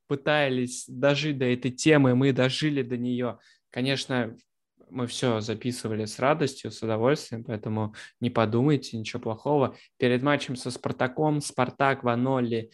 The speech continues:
стиль «Спартака», Николсон, Мартинш, что по остальным новичкам, местные Аспиликуэта, слабые стороны, всё это мы сейчас обсудим. И начнём именно с «Ванолли». Какие черты он, э, привнёс?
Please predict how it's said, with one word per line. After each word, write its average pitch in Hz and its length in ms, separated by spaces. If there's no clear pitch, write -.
стиль 135 320
«Спартака», 123 680
Николсон, 123 600
Мартинш, 127 720
что - 240
по 139 140
остальным 143 420
новичкам, 120 580
местные 143 440
Аспиликуэта, 131 760
слабые 131 420
стороны, 143 400
всё - 240
это 131 260
мы 117 120
сейчас 120 280
обсудим. 131 520
И 202 140
начнём 170 520
именно 143 360
с - 120
«Ванолли». 147 640
Какие 151 300
черты 147 480
он, 127 300
э, 117 400
привнёс? 147 760